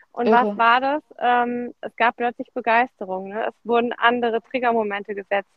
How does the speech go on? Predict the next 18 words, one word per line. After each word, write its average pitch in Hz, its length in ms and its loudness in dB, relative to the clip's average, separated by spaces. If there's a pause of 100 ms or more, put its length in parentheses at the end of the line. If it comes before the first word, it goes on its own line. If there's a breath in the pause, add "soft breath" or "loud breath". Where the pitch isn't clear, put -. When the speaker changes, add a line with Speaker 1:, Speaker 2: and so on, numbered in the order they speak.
(120)
Speaker 1:
die 214 300 0
angesprochen 226 720 0
haben. 214 240 4
Und 202 100 -4
dann 214 120 2
hat 226 120 2
man 220 120 0
sich 214 160 0
verändert. 226 360 2
Und 202 180 -2
dann 233 240 4 (540 soft breath)
gibt 240 200 0
es 247 80 -6
natürlich 247 360 0
schon 254 280 4
so 240 100 2
ein 226 80 0
bisschen 247 480 2